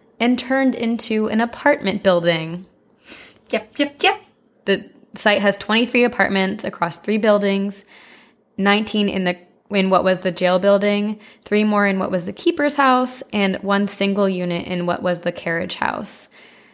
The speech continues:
Speaker 1: And then there was also a restaurant added, which is where we went to have some drinks, and, um, they have pieces of the old jail bars remaining in there.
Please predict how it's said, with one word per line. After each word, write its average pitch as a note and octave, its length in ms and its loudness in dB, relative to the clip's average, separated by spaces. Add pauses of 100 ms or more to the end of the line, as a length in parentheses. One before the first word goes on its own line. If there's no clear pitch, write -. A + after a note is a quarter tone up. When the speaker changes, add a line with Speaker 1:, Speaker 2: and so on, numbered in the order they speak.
(280)
Speaker 1:
And F3+ 640 2 (120)
then F#3 600 2
there F#3+ 140 2
was F#3 120 2
also F#3 320 2
a F3+ 160 0
restaurant A3+ 400 0
added, F#3 300 0
which F3+ 120 -6
is F#3 120 -6
where G3+ 160 0
we A#3 240 0
went A3 280 2
to G#3+ 100 -4
have F#3 300 -2
some G#3 240 -6
drinks, F#3+ 540 -6
and, F3 440 -2 (1000)
um, F3 400 2
they G3 160 2
have F#3 320 0 (320)
pieces G#3+ 320 -2
of G3 120 2
the G3 120 -2
old F#3 280 -2
jail E3+ 200 0
bars F3 280 0
remaining E3+ 420 -8
in E3 200 -10
there. G3+ 420 -2